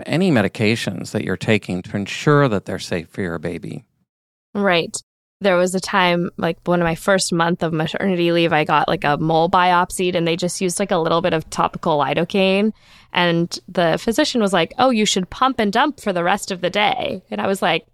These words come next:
Speaker 2: "Um, yeah, no, I'm not gonna do that, but thank you
Speaker 1: <laughs>
Speaker 2: for that recommendation." So if you ever get advice like that, that you feel like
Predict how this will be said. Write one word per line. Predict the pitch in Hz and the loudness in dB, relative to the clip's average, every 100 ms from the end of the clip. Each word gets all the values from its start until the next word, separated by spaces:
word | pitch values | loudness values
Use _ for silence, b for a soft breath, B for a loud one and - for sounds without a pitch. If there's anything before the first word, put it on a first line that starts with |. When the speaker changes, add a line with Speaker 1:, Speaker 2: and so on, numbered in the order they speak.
| - | 0
Speaker 2:
"Um, | 392 453 440 427 440 | 4 4 2 0 0
yeah, | 403 392 381 | 2 4 4
no, | 320 277 | 2 2
I'm | 269 254 | 2 2
not | 247 | 0
gonna | 226 226 | -2 -4
do | 196 196 | -2 0
that, | 180 190 254 - | 2 2 2 2
but | 202 180 | 0 0
thank | - 226 233 | 0 0 0
you | 208 202 247 | 0 2 2
Speaker 1:
<laughs> | 262 | 2
Speaker 2:
for | 214 | 2
that | 196 | 2
recommendation." | 190 202 208 233 262 247 190 226 B B B | 0 -2 -2 0 0 2 0 0 B B B
So | - 302 262 240 - | -2 2 4 2 0
if | 320 294 | 0 0
you | 277 | 2
ever | 262 311 | 2 0
get | 294 226 208 - _ - | 0 0 0 -4 _ -8
advice | 214 190 202 330 370 - | -6 -2 0 0 -2 -2
like | 196 180 | -2 -2
that, | 170 160 - - | 0 2 0 -2
that | 156 | -4
you | - 190 | -4 -6
feel | 202 185 175 | 0 2 2
like | 165 156 | 2 0